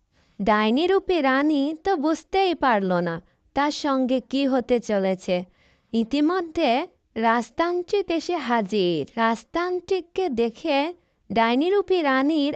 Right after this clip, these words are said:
আর বুঝতে বাকি রইল না যে তার সঙ্গে এখন কি হতে চলেছে। তান্ত্রিক এসেই ডাইনিকে আক্রমণ করার চেষ্টা করল। তখন রানী রূপে ডাইনি তার আসল রূপে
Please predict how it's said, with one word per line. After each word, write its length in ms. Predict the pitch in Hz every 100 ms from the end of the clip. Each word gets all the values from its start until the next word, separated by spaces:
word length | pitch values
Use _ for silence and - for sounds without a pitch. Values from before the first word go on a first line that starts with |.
| -
আর 160 | 330 349
বুঝতে 420 | 277 339 330 - 330
বাকি 360 | 294 262 269 269
রইল 300 | 262 226 190 175
না 180 | 156 151 - _ _ _ -
যে 300 | 220 233 294 294 311
তার 200 | 269 302
সঙ্গে 380 | 294 339 330 311
এখন 380 | 294 277 339 339
কি 220 | 311 330 339
হতে 300 | 285 254 254 226
চলেছে। 600 | 233 208 190 185 - 170 - _ _ _ _ _ _ _ _ _ _ _
তান্ত্রিক 540 | 247 233 233 226 403 370
এসেই 640 | 247 240 359 381 320 330
ডাইনিকে 680 | 359 240 240 254 320 370 277 277 359 _ _ -
আক্রমণ 580 | 240 - 330 359 381 381
করার 360 | 370 349 359 339 -
চেষ্টা 400 | 269 262 - 214
করল। 360 | 196 180 165 170 175 180
তখন 560 | - 226 220 - 370 277 339
রানী 500 | 294 214 220 247 330
রূপে 360 | 370 381 403 370
ডাইনি 640 | 233 208 220 262 339 277 320 - _ _
তার 160 | 320 339
আসল 500 | 240 196 - 381 403 370
রূপে 280 | 349 339